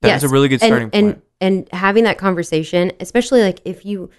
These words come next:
Speaker 2: you know, if you work in the service industry or you're a manager and you've got a lot of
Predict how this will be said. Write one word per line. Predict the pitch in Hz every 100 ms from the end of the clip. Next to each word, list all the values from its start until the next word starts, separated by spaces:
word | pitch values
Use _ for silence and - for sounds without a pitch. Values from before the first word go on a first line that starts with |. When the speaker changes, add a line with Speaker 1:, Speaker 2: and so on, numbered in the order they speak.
| _ _ _ _ -
Speaker 2:
you | 220
know, | 156
if | 160
you | 160
work | 151 147 151
in |
the | 156
service | - 147 151
industry | 151 151 - 151 151
or | 151 151 147 147 151
you're | 151 156
a | 160
manager | 170 165 175 170 165 156 156 160 - _ -
and | 156 151 151
you've | 151
got | 165 147
a |
lot | 143 135
of | 135